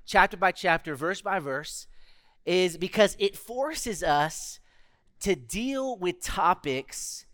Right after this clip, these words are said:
that we just may want to avoid. And today we find ourselves in one of those moments, uh, one of those topics. We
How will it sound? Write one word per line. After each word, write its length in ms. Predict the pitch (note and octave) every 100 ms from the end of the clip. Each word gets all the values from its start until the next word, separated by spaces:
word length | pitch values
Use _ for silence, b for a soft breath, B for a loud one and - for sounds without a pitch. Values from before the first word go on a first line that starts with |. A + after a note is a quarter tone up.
| _ _ _ _
that 260 | C#3+ D#3+ D3
we 540 | E3+ G#3+ G#3+ G#3 G#3 -
just 440 | F3 F3+ F3 -
may 360 | E3 E3 E3 D#3+
want 260 | D3+ D#3
to 100 | -
avoid. 460 | C3+ B2 A#2 G#2+ - - _ _ _ _ _ - _ _ _ _
And 460 | D#3+ F3 F3+ F3+ E3+
today 460 | - E3+ F#3+ A3+ B3+
we 160 | G3+ G#3
find 380 | - F#3 F#3
ourselves 580 | E3+ - E3+ D#3 D3+ C#3+
in 160 | - D3
one 140 | D3+
of 120 | D3
those 520 | C3 C#3 C#3 C3+ - - -
moments, 760 | C#3 C#3 C3+ B2 - - - - b b b b
uh, 320 | C3 C3+ C3
one 220 | C#3+ D#3+
of 100 | C#3
those 380 | C#3 C#3 C3+ -
topics. 760 | - C#3 C3 B2+ A#2+ - -
We 340 | C3+ D#3+ E3